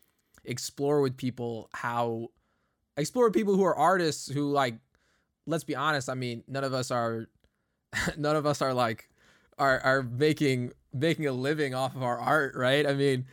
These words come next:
it's not exactly what, what you want, but it's, we're young, right? So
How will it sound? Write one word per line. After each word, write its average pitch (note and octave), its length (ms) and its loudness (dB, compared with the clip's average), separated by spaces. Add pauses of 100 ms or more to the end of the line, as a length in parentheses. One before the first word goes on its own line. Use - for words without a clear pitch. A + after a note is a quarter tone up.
(480)
it's F3+ 160 -2
not F3+ 180 4
exactly D#3 460 2
what, C#3+ 280 0
what C#3 140 -4
you C#3 120 0
want, B2+ 440 4
but C3+ 140 2
it's, C#3+ 260 0
we're D3+ 160 4
young, C#3+ 380 4
right? B2+ 320 -6
So C#3 300 -2